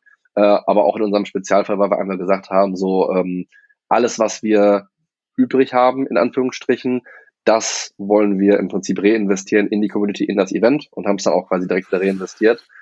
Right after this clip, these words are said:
äh, und haben mit einem Puffer von zehn, fünfzehn Prozent gerechnet von der Gesamtsumme,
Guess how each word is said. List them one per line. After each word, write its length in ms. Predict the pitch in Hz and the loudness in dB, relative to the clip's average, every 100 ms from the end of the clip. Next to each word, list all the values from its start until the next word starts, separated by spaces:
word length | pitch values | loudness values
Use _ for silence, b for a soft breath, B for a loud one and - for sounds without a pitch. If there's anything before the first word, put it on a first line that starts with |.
| B B | B B
äh, 320 | - 104 101 101 | 2 4 4 2
und 220 | 120 117 113 | 2 2 0
haben 160 | 117 | 0
mit 320 | 107 117 113 | -2 0 -2
einem 180 | 110 104 | 0 -2
Puffer 320 | 110 127 127 | 0 0 0
von 680 | 123 120 117 117 117 117 107 _ - _ _ _ _ | 0 0 2 2 0 -2 -4 _ -20 _ _ _ _
zehn, 440 | - 127 127 120 | 0 2 4 2
fünfzehn 300 | 120 - 117 | -4 -4 -4
Prozent 340 | 110 104 101 95 | -2 -2 -2 0
gerechnet 480 | 87 - 95 92 _ | -2 -2 -8 -10 _
von 100 | - 101 | -6 -4
der 100 | 95 | -2
Gesamtsumme, 600 | 92 98 95 98 92 | -2 -2 -2 0 0